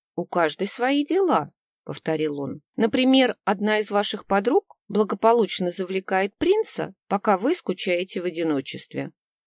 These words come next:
А это интересно. Он что, считает, что я собираюсь стать женой Антуана?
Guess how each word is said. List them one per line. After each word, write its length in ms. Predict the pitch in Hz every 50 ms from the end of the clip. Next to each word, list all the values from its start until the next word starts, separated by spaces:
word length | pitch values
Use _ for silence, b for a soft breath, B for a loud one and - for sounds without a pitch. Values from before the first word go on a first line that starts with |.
| _ _
А 100 | - 170
это 200 | 196 226 - 254
интересно. 720 | 247 262 262 - 285 262 254 185 156 - - - 160 - - _ _ _ _ _ _ -
Он 140 | 226 254
что, 280 | 247 - - - 220 190
считает, 500 | 180 - - - 202 - 226 226 233 220
что 200 | - - - 202
я 160 | 202 214 226
собираюсь 560 | 220 - - 196 190 202 208 214 214 208 196
стать 280 | - - - 208 190 180
женой 380 | - - 208 208 208 202 202 202
Антуана? 640 | 202 202 - 226 262 339 403 403 285 175 170 190